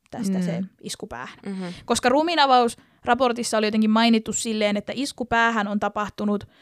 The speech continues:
Speaker 1: oliko se neljäkymmentäviisi minuuttia ennen kuristamista,
Speaker 2: Mm.
Speaker 3: Mhm.
Speaker 1: niin tässä niin kuin oletettiin, että ensin se on saanut iskun päähän,
Speaker 3: Joo.
Speaker 1: mikä on ollut sitten kuolettava.
Speaker 2: Mm.
Speaker 1: Se olisi ollut yksinään jo kuolettava,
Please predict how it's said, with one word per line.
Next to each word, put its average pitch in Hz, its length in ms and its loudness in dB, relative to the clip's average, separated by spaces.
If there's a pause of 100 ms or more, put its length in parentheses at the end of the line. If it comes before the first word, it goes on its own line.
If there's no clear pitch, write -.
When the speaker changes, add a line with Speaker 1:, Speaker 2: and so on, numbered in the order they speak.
(340)
Speaker 1:
oliko 220 220 2
se 226 100 2
neljäkymmentäviisi 240 840 2
minuuttia 196 480 0
ennen 202 360 0
kuristamista, 190 720 -2
Speaker 2:
Mm. 175 60 0
Speaker 3:
Mhm. 185 280 -2 (100)
Speaker 1:
niin 196 120 -6
tässä 202 260 -4
niin 196 140 -8
kuin 196 140 -12
oletettiin, 202 560 -6
että - 240 -16
ensin 202 460 -4
se 208 80 -8
on 196 80 -8
saanut 196 220 -10
iskun 196 320 -8
päähän, - 340 -18 (140)
Speaker 3:
Joo. 170 180 -4
Speaker 1:
mikä 208 120 -4
on 240 80 2
ollut 220 200 -2
sitten 196 260 -10
kuolettava. - 500 -12
Speaker 2:
Mm. 180 280 -2
Speaker 1:
Se 277 80 6
olisi 339 180 4
ollut 285 240 0
yksinään 269 460 0
jo 247 120 0
kuolettava, 214 720 -6